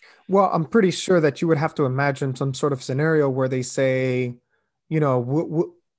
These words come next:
if you decide, if you, let's say she dies outside of the dome, right? There, there had to have been a way for people to break the news to Truman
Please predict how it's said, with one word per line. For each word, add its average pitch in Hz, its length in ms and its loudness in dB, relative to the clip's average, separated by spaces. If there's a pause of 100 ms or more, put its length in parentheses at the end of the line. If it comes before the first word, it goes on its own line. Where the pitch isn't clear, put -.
if 180 460 2
you 196 320 4
decide, 160 500 0
if 139 340 -4
you, 190 280 -2
let's 151 260 -4
say 233 160 2
she 214 360 -6 (260)
dies 127 720 -2
outside 151 560 0
of 131 80 -6
the 127 80 -8
dome, 127 600 -4 (300)
right? 151 320 -4
There, 147 160 -2
there 135 180 -6
had 185 280 -4
to 190 140 -4
have 143 100 -6
been 160 140 -2
a 139 40 -4
way 139 540 -2 (320)
for 143 500 0
people 170 320 -6
to 170 100 -6
break 143 260 -4
the 139 60 -8
news 147 240 -6
to 139 100 -8
Truman 139 560 -4